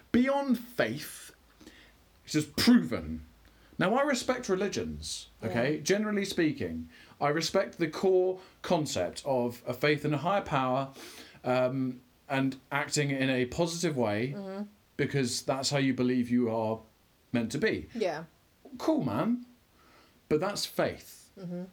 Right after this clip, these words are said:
Speaker 1: That's not proof.
Speaker 2: Yeah.
Speaker 1: All right? You can have individual proof, as in,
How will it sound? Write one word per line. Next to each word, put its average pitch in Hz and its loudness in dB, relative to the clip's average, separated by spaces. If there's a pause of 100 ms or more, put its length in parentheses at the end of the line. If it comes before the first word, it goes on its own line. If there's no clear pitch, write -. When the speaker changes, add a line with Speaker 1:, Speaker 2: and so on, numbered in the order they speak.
Speaker 1:
That's 160 -2
not 170 -2
proof. - -4 (200)
Speaker 2:
Yeah. 170 -8 (180)
Speaker 1:
All 113 0
right? 156 0
You 180 2
can 185 0
have 175 0
individual 175 2
proof, 147 0
as 147 0
in, 131 0